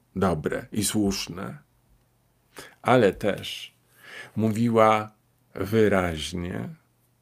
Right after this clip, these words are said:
wolno, dokładnie i precyzyjnie. Używała właściwych słów, łatwych do zrozumienia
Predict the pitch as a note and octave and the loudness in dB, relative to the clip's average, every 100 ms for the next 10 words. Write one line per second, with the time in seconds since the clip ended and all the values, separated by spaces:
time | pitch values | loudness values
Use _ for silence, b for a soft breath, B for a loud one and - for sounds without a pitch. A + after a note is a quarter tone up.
0 | _ _ _ _ _ b b b - F2+ | _ _ _ _ _ b b b -14 -10
1 | F2 F2 G#2+ F#2+ E2+ E2 E2+ F2 - - | -4 4 6 6 4 -4 -6 -6 -8 -10
2 | C3+ _ _ _ _ _ - G2 G2 G2 | -14 _ _ _ _ _ -12 -8 -2 8
3 | B2+ B2 - A2 F#2+ E2+ D2+ D2+ D#2+ E2 | 8 8 0 0 2 0 -6 -8 -8 -8
4 | A2 E3+ D3+ _ _ _ _ _ _ - | -10 -10 -14 _ _ _ _ _ _ -6
5 | G#2 G2 _ - F#2+ A2 C3 C#3+ - - | -6 -6 _ -8 0 6 6 6 2 -2
6 | A#2 A2 G2 F#2+ G#2+ A2 G#2 G2+ F2 D#2+ | 0 0 -2 0 2 2 0 -2 -4 -8
7 | - - _ _ _ b b b - A2+ | -10 -16 _ _ _ b b b -2 0
8 | G#2 G#2+ G2 B2 B2+ B2+ C3 C#3 C#3 - | 0 0 6 8 10 10 8 6 0 -10
9 | F#2+ A2 G#2+ - - - A2+ G2+ A2 G#2 | 2 6 6 2 -6 0 0 2 0 -2
10 | - - F2+ F2+ D2+ - - _ _ B | -6 -8 -2 -2 -2 -10 -20 _ _ B
11 | B B B G2 A2 C3 - D3 D3+ C#3+ | B B B 2 6 6 6 2 6 6
12 | C3 C3+ B2+ C3 C3 C3 C3 C3+ D3 | 8 6 6 4 4 2 2 0 -2